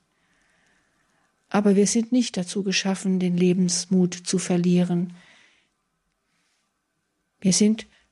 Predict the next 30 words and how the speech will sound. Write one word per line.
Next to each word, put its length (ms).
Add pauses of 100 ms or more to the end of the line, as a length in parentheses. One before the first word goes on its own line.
(180)
zum 240
Leben 360
geschaffen. 720 (1000)
Es 160
ist 140
ein 120
Geschenk, 500 (140)
das 240
Gott 220
uns 320
gemacht 420
hat. 300 (640)
Und 140
es 200
lohnt 260
sich, 440 (340)
über 200
dieses 400
Geschenk 580 (600)
nachzudenken, 840
darüber 360
zu 160
meditieren, 840 (320)
was 160
wir 140
heute 240
Abend 260
gerne 320
mit 180
Ihnen 440